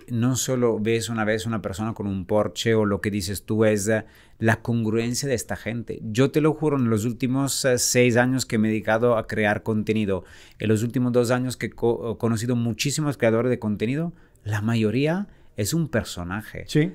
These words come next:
Speaker 1: La mayoría no tiene ni casi para comer, pero en redes se parece el rico, el V I P. No mames, o sea, la verdad, este es un trabajo de congruencia, o sea, realmente lo que dice, lo que tienes que hacer, lo que enseñas.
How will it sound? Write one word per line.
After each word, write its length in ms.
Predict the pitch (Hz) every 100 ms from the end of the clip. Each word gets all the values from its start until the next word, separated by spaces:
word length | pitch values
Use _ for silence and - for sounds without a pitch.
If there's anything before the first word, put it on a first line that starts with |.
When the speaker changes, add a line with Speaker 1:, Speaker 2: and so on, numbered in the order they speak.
| -
Speaker 1:
La 180 | 117 123
mayoría 420 | 131 139 151 170
no 360 | 160 131 123
tiene 400 | 113 147 151 165 139
ni 360 | 127 135 156
casi 280 | - 165 147
para 300 | - 127 113
comer, 380 | - 107 127 -
pero 180 | - 131
en 40 | 131
redes 280 | 160 175
se 120 | 165 -
parece 480 | 120 143 139 156 127
el 200 | 113 98
rico, 600 | 117 165 - - 160 156
el 220 | 123 113
V 120 | 110
I 140 | 123 123
P. 380 | - 160 165 160 - - - - - -
No 80 | -
mames, 480 | - 98 90 -
o 80 | 98
sea, 260 | 101 110 95
la 140 | 120 127
verdad, 300 | 131 147 151 -
este 640 | 143 143 - 170 165 127
es 100 | 120
un 200 | 135 147
trabajo 360 | 131 117 123 143
de 160 | 127 -
congruencia, 880 | - 135 139 147 131 143 147 - 98
o 60 |
sea, 300 | - 113 104
realmente 720 | 110 117 120 131 135 131 147
lo 260 | 127 113 92
que 140 | 117
dice, 340 | 113 139 135 156
lo 180 | 123 104
que 120 | 107
tienes 280 | 113 120 -
que 80 |
hacer, 300 | 107 127 143
lo 240 | 143 127 -
que 80 | 110
enseñas. 720 | 104 - 147 147 80 87